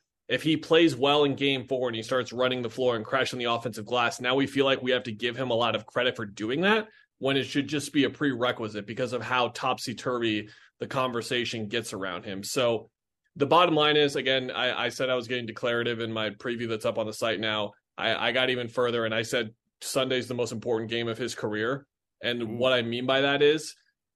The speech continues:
Speaker 1: this conversation that you and I have been having back, uh, back on the rundown, we were talking about, about this stuff, like, four or five years ago.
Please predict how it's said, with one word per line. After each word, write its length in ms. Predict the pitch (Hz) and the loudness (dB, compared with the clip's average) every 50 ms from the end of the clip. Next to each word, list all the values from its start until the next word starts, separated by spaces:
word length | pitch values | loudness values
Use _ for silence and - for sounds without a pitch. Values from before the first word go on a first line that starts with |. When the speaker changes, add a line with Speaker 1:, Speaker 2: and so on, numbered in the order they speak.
| _ _ _ _ - | _ _ _ _ -8
Speaker 1:
this 260 | 139 127 160 180 - | 0 2 2 2 2
conversation 640 | - 202 190 185 175 156 - 165 151 135 - 147 | 2 4 4 4 4 2 2 2 2 2 0 -2
that 80 | 135 120 | -4 -4
you 200 | 113 120 131 139 | -4 -2 -2 0
and 80 | 135 135 | 0 0
I 140 | 131 135 | 0 0
have 100 | 135 123 | 0 0
been 140 | 123 131 120 | -2 -2 -2
having 400 | 127 131 127 123 127 127 123 117 | 0 -2 0 0 -2 -4 -4 -6
back, 320 | 117 117 123 113 113 - - | -6 0 0 0 0 0 -2
uh, 120 | 113 120 | -4 -4
back 360 | 104 101 - 120 127 135 131 135 | -4 -4 -2 2 2 2 2 2
on 160 | 127 139 156 | 2 2 2
the 100 | 151 120 | 2 2
rundown, 380 | 110 110 101 95 95 101 104 | 0 -2 -2 -4 -6 -6 -6
we 100 | 107 107 | -6 -6
were 80 | 104 104 | -6 -6
talking 320 | 107 113 104 98 - 110 | -4 -4 -4 -4 -4 -6
about, 240 | 98 98 95 92 - - | -6 -4 -4 -6 -8 -8
about 300 | 107 113 113 107 104 - | -8 -6 -4 -4 -6 -6
this 120 | 95 101 | -8 -12
stuff, 200 | - - 104 92 | -8 -8 -8 -8
like, 140 | 92 90 - | -8 -12 -10
four 180 | _ 123 120 117 | _ -4 -4 -4
or 40 | 110 | -2
five 260 | 123 120 110 107 107 | 0 0 0 0 0
years 220 | 107 117 117 - | -2 -2 -2 -2
ago. 360 | - 110 101 92 92 90 - | -2 -4 -2 -2 -2 -4 -6